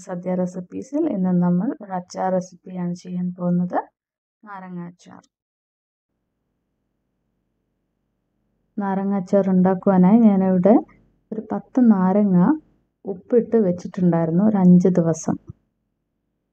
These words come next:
അതാണ് ഇപ്പം ഞാൻ കുപ്പിയിൽ നിന്നെടുത്ത് ബൗളിലേക്ക് ഇട്ടത്. പിന്നെ നമുക്ക് ആവശ്യമുള്ളത് വെളുത്തുള്ളി, ഇഞ്ചി, പച്ചമുളക്, ഉലുവ പൊടിച്ചത്, ജീരകം പൊടിച്ചത്, കടുക്, പരിപ്പ്. ഇത്രയാണ്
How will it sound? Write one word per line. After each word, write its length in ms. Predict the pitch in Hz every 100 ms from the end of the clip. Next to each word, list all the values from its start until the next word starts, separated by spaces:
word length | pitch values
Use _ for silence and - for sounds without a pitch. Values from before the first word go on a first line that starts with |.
| _ _ 208
അതാണ് 360 | 202 190 190 320 - - _ -
ഇപ്പം 180 | - 196 190
ഞാൻ 80 | 254 208
കുപ്പിയിൽ 320 | 180 185 185 185
നിന്നെടുത്ത് 480 | 180 180 180 226 349 254 180
ബൗളിലേക്ക് 480 | 175 175 170 170 151
ഇട്ടത്. 280 | 165 160 - _ _ _ _ _ _ _ -
പിന്നെ 200 | 220 226
നമുക്ക് 260 | 220 208 190 185
ആവശ്യമുള്ളത് 680 | 180 190 185 180 180 180 - - - _ _ -
വെളുത്തുള്ളി, 480 | 185 180 180 180 262 - 190
ഇഞ്ചി, 320 | 185 180 - - 196
പച്ചമുളക്, 680 | 185 185 180 175 175 208 466 - _ _ _ _ _ -
ഉലുവ 260 | 196 190 196 196 196
പൊടിച്ചത്, 520 | 180 175 185 190 185 220
ജീരകം 380 | 190 180 175 190 202
പൊടിച്ചത്, 460 | 180 170 - 180 320 415
കടുക്, 280 | 208 175 170 165
പരിപ്പ്. 320 | 165 - - - -
ഇത്രയാണ് 440 | 180 202 196 202